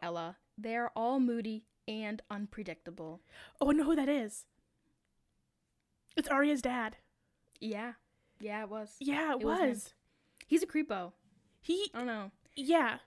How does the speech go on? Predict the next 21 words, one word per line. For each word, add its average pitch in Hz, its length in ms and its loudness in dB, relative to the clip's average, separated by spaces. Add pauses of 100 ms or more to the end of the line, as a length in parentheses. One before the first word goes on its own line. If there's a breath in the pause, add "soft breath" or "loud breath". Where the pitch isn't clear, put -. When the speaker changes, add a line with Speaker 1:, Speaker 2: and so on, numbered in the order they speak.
(160)
Speaker 2:
he 320 220 8
is 339 100 6
a 349 40 4
little 339 180 6
bit, 302 160 2
Speaker 1:
Yeah. 208 120 0
Speaker 2:
he, 175 140 -4
I 311 100 0
think 494 160 2
he's 440 240 4
a 311 40 4
little 320 100 4
bit 311 120 -4
more 285 220 4 (400)
awkward, 359 800 -2
maybe, 339 400 0
but 262 320 -2 (540 soft breath)
I 277 60 0
will 320 240 2
say 294 400 0
that 262 260 -2